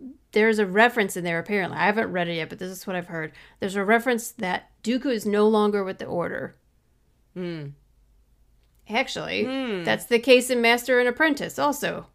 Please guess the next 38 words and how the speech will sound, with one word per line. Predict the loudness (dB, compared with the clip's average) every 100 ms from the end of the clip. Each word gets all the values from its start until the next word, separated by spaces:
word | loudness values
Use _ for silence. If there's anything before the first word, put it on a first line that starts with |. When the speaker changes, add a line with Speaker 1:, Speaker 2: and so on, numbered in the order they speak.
| _
Speaker 1:
If | -8 -6
you | -2
think | 0
about | 0 0 -2
that | 0 0
book, | 2 0 0 -14 _ -10
Dooku | -4 -2 0 0
has | 4
already | 4 4 2
left, | 2 0 0
and | -8 -2
Qui-Gon | 2 4 4 4 2
has | -2 -8
been | -10
trying | -2 2 2
to | 2
get | -2
in | -4
touch | -6 -12
with | -8
him, | -6 -6 -6
and | -8
he |
won't | -6 -8
return | -8 -10 -8 -8
his | -10
<laughs> |
calls. | -12 -12 -10 -12 -12 -18 -20 -20
He's | -20 -8 -2 -2 -2
ghosting | 4 8 8 6 0 0
Qui-Gon. | -4 -8 -8 -12 -16
Speaker 2:
What | -18 -16 -6
the | -4
fuck? | -4 -2 -2 -2 -4
Okay. | -4 -4 -8 -10 -4
All | -2 -2
right. | -4 -8 -8
Okay. | -8 -10 -16